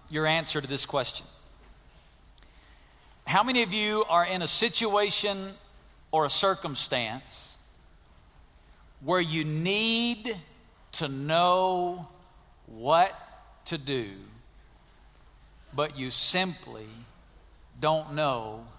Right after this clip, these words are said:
what to do? Again, I don't want you to answer out loud. I don't want to put anybody on the spot. Don't even want you to raise your hand this morning.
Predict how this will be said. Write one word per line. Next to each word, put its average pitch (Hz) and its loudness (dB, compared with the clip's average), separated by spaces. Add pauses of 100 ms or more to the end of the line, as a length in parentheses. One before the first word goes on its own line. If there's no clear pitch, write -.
(1160)
what 123 -2
to 120 -12
do? 110 -14 (1700)
Again, 147 2
I 147 4
don't 170 4
want 185 0
you 175 -4
to 170 6
answer 175 4
out 170 6
loud. 160 8
I 151 -6
don't 165 6
want 170 -2
to 160 -2
put 180 -6
anybody 156 4
on 151 0
the 143 -6
spot. 147 6
Don't 170 0
even 196 0
want 196 0
you 185 0
to 175 2
raise 165 2
your 156 -2
hand 151 0
this - -4
morning. 127 -6